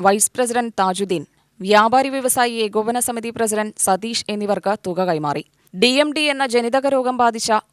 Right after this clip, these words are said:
മൂച്ചംകുണ്ട് വിജയ് രമ്യ ദമ്പതികളുടെ മകൻ ഉദയധീരൻ എന്ന നാലു വയസ്സുള്ള കുഞ്ഞിന്റെ ചികിത്സയ്ക്ക് വേണ്ടിയാണ് നണ്ടൻകിഴായിയിലെ പത്ത് ഓട്ടോ ഡ്രൈവർമാർ ഓട്ടോറിക്ഷയുടെ മുന്നിൽ ബാനർ സ്ഥാപിച്ച് ധനസമാഹരണം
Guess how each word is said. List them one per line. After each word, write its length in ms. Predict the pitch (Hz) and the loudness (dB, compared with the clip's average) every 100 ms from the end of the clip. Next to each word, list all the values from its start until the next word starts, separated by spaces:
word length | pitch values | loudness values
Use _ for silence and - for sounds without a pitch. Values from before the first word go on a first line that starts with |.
| 190 | -4
മൂച്ചംകുണ്ട് 640 | 208 208 254 247 240 240 220 | -4 -2 -4 -4 -2 0 0
വിജയ് 320 | 190 185 240 220 | -2 -2 0 0
രമ്യ 240 | 202 208 226 | -2 -2 -2
ദമ്പതികളുടെ 520 | 220 220 214 214 208 208 | -2 -4 -2 -2 -2 -2
മകൻ 180 | 196 196 - 175 | -2 -4 -4 -6
ഉദയധീരൻ 600 | 190 226 226 214 208 202 - | -2 -2 -2 -4 -6 -6 -8
എന്ന 120 | 190 185 - 185 | -2 -2 -2 0
നാലു 260 | 202 214 262 | 2 4 2
വയസ്സുള്ള 320 | 240 226 226 220 | -2 -2 -4 -4
കുഞ്ഞിന്റെ 300 | 202 202 208 214 | -4 -6 -6 -6
ചികിത്സയ്ക്ക് 460 | 185 196 190 214 220 | -8 -6 -6 -6 -6
വേണ്ടിയാണ് 420 | 196 196 180 156 - _ _ _ 202 | -6 -4 -2 -2 -6 _ _ _ 0
നണ്ടൻകിഴായിയിലെ 880 | 226 233 269 277 262 254 247 240 226 - - | 2 2 -2 0 2 2 0 0 -2 -2 0
പത്ത് 340 | 214 - - 277 | 0 0 0 0
ഓട്ടോ 200 | 214 214 247 | 0 0 0
ഡ്രൈവർമാർ 440 | 240 226 233 208 208 - _ _ _ 220 | 0 0 0 0 0 -6 _ _ _ 6
ഓട്ടോറിക്ഷയുടെ 680 | 220 269 269 - 269 262 254 | 8 6 4 0 0 0 0
മുന്നിൽ 240 | 247 240 - - 185 | 0 -2 -4 0 4
ബാനർ 340 | 196 220 247 - | 4 4 0 0
സ്ഥാപിച്ച് 440 | 247 226 233 220 - - 180 | 0 0 0 -2 -2 -2 0
ധനസമാഹരണം 760 | 190 196 226 226 220 214 208 | 0 0 -2 -2 0 -2 -2